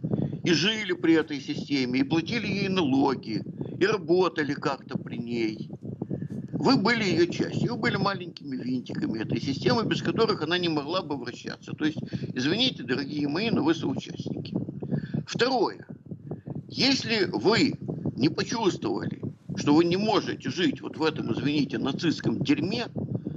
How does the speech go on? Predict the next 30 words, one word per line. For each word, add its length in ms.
то, 60
наверное, 520
вы 120
часть 400
этого 300
дерьма. 420
Может 340
быть, 180
не 80
худшая, 640
но, 140
опять-таки, 560
мы 140
не 100
будем 340
сейчас 320
делить 320
по 140
сортам. 640
Вы 480
часть 480
вот 240
этого 420
вот 320
скотства, 760
которое 420
сейчас 360
поперло 560
на 140
мир. 340